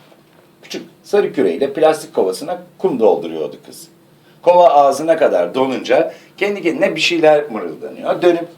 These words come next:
kum havuzunun kenarındaki yükseltide oturan kadına bakıyordu. Annesiydi belki de, belli ki.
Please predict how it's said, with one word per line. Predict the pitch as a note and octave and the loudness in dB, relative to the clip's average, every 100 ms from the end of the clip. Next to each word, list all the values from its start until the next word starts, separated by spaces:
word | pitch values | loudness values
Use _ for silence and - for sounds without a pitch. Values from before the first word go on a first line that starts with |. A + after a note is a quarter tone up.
| - | -6
kum | F#3 | -2
havuzunun | A#2 G#2+ - - - | -2 -4 -10 -14 -10
kenarındaki | C3 A2 - - | -10 -10 -12 -12
yükseltide | D#3+ B2+ C3+ A2+ A2 A2 | -14 -8 -2 -2 -2 -10
oturan | - D3 F#3 | -8 -4 -4
kadına | - C3 C3+ B2+ | -4 -8 -6 -6
bakıyordu. | A2 - - - - _ _ _ _ _ - | -8 -14 -16 -16 -16 _ _ _ _ _ -10
Annesiydi | B3+ C#4 B3 F#2 D#2+ - | -6 -4 -6 -8 -14 -12
belki | D#2 - - | -14 -14 -20
de, | - _ _ _ _ | -20 _ _ _ _
belli | F#3+ - | -10 -10
ki. | D#2 | -10